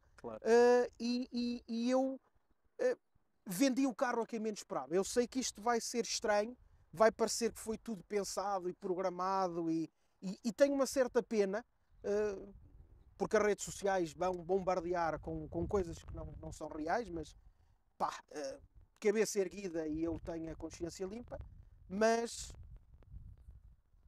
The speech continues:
Speaker 2: quem, quem quem ficou com o carro e, e,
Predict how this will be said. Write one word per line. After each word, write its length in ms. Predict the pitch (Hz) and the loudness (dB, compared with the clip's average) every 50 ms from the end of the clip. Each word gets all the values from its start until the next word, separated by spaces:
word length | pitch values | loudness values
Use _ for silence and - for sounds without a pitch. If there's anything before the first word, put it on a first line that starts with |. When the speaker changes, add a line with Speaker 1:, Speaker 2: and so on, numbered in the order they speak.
| - - - - - - - - - - - - | -20 -20 -20 -20 -20 -20 -20 -20 -20 -20 -16 -2
Speaker 2:
quem, 360 | - 226 220 220 214 208 208 190 | 2 2 2 2 2 -2 -6 -6
quem 520 | - - 202 202 196 196 196 190 190 180 - - - - - - - - - - | -4 -2 -2 0 0 -2 -4 -6 -8 -10 -14 -18 -20 -20 -20 -20 -18 -12 -2 2
quem 140 | 233 233 202 | 2 2 2
ficou 260 | - - - 226 196 | 0 -6 -4 -4 -4
com 160 | - 208 196 | 0 2 0
o 60 | 185 | 2
carro 500 | - - 202 196 196 196 202 202 202 202 | 4 4 6 6 6 6 4 0 -4 -4
e, 260 | 196 180 180 180 175 - | -6 -6 -8 -8 -10 -10
e, 260 | 180 175 170 165 156 | -12 -12 -10 -10 -12